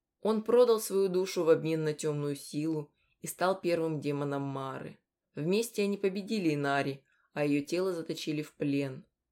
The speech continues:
Ходят слухи, что Инари была настолько сильной, что Яминобаши тоже пришлось участвовать в этой битве.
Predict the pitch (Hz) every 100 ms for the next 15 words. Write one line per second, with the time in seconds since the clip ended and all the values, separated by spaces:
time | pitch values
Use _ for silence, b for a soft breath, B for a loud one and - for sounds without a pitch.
0 | _ _ _ _ _ - 208 220 220 -
1 | 214 254 247 156 - 160 156 170 170 151
2 | 160 156 156 - 165 160 160 - 175 185
3 | 165 151 - 160 160 180 170 165 151 175
4 | - 170 185 196 175 - 139 - 143 139
5 | 139 156 143 - 143 143 147 143 143 139
6 | 139 139 135 131